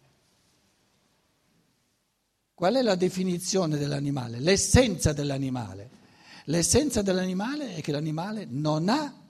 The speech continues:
la facoltà della libertà. Quindi l'abisso negativo dell'evoluzione aperto alla libertà è che, omettendo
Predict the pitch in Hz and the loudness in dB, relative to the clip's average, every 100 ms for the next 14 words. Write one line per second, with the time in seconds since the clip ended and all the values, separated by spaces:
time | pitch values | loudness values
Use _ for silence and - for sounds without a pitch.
0 | - 135 156 - 208 208 196 196 196 262 | -8 -4 -4 -2 -2 0 0 0 0 0
1 | 143 - 139 120 120 110 110 - 104 _ | -2 -8 -8 -6 -6 -8 -12 -14 -18 _
2 | _ _ _ _ _ _ _ _ _ _ | _ _ _ _ _ _ _ _ _ _
3 | _ _ _ _ _ _ _ _ _ _ | _ _ _ _ _ _ _ _ _ _
4 | _ _ _ _ _ _ _ _ _ _ | _ _ _ _ _ _ _ _ _ _
5 | _ _ _ _ 165 208 254 156 143 139 | _ _ _ _ -8 -6 -8 -6 -4 -2
6 | 214 - - 139 120 135 190 202 190 190 | -4 -4 -6 -10 -8 -4 -4 -4 -4 -6
7 | 151 131 127 127 127 127 - 139 220 277 | -4 -4 -4 -6 -8 -8 -10 -8 -6 -6
8 | 269 - - 160 139 - 117 120 120 120 | -6 -6 -2 -2 -4 -8 -8 -8 -8 -10
9 | 113 135 247 269 160 160 160 110 - - | -10 -10 -10 -8 -6 -4 -4 -6 -14 -2
10 | 233 285 277 254 233 - 285 339 233 143 | 2 4 4 2 0 0 2 4 2 0
11 | 120 107 | -4 -8